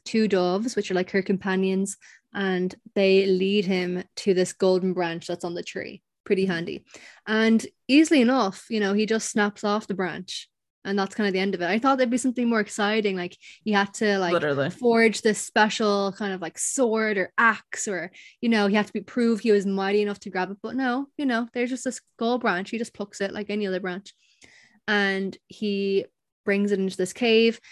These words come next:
Speaker 1: And that's what leads him into the underworld. And to be honest, for my leaving cert, so for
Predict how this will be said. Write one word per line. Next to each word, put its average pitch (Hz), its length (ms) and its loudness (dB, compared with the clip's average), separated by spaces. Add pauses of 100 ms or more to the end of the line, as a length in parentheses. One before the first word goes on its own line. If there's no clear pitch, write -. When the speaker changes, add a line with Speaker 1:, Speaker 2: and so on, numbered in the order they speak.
(160)
Speaker 1:
And 208 120 0
that's 196 180 0
what 202 140 0
leads 190 280 -2
him 180 200 -4
into 180 580 -2 (220)
the 202 140 0
underworld. 170 580 -6 (360)
And 220 120 -2
to 220 80 0
be 208 80 4
honest, 262 400 4 (1080)
for 247 220 6
my 247 380 6
leaving 196 340 2
cert, 220 340 0
so 190 200 -4
for 202 600 -2